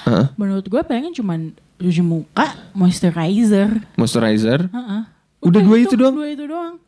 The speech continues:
Speaker 1: Hmm.
Speaker 2: Cuci muka, moisturizer. Kalau siang, sunblock. Sunblock
Speaker 1: Hmm.
Speaker 2: tuh penting banget. Sunblock tuh satu hal yang bener-bener lo nggak boleh, nggak boleh banget lepas sunblock tuh.
Speaker 1: Anjir, dulu gue waktu S M A, P J,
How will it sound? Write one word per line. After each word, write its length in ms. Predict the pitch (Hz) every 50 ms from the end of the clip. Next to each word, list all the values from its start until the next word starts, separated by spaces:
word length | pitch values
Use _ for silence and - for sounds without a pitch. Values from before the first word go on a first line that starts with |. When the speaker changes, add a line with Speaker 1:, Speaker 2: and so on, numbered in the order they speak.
| _ _ _
Speaker 1:
Hmm. 320 | - 185 180 156 120 104
Speaker 2:
Cuci 160 | - - - 254
muka, 160 | 254 247 311
moisturizer. 640 | 302 294 262 - 247 226 247 269 277 254 254 254 240
Kalau 360 | - - 214 202 202 202 202 -
siang, 500 | - - - 226 208 220 269 320 370 370 - _ _ _ _ _ - - -
sunblock. 540 | - - 285 320 349 311 285 277 - - _ -
Sunblock 320 | - - 139 131 139 139
Speaker 1:
Hmm. 60 | 135
Speaker 2:
tuh 80 | 131 135
penting 240 | 269 233 208 190 180
banget. 280 | 175 180 202 196 185 - _ _ _ _
Sunblock 360 | - - 220 226 233 233 -
tuh 160 | - 320 285 277 - - - - - - -
satu 240 | - 240 226 - 226
hal 200 | - 233 254 233 233
yang 160 | 233 226 220 208
bener-bener 460 | 180 196 196 190 175 180 185 185 196
lo 200 | 180 196 196 190 190
nggak 220 | 180 160 165 165 165
boleh, 400 | 160 165 165 165 165 170 185 - - - - - - - - - - - - - - _ -
nggak 220 | 170 165 170 180 208
boleh 340 | 233 302 330 320 311 285 269
banget 300 | 220 208 208 185 196 196 - -
lepas 320 | 208 185 156 143 180 131 135
sunblock 500 | 143 - - 160 165 175 175 170 160 170 - _ _
tuh. 100 | - 202 - _
Speaker 1:
Anjir, 380 | - 123 123 123 123 127 117
dulu 260 | 117 117 117 120 123 127 120 120 123
gue 120 | 135 143 135 - _ _ _ _ _ _ _ _ _ _
waktu 360 | - 120 113 - - 120 113 117 117 117 117 120 120 117 117 120 117 - - -
S 160 | 110 110 -
M 200 | 110 110 110 101
A, 100 | 127 135 - - - _ _ _ _ _ _ _
P 200 | - 113 110 110
J, 320 | 107 107 120 131 - -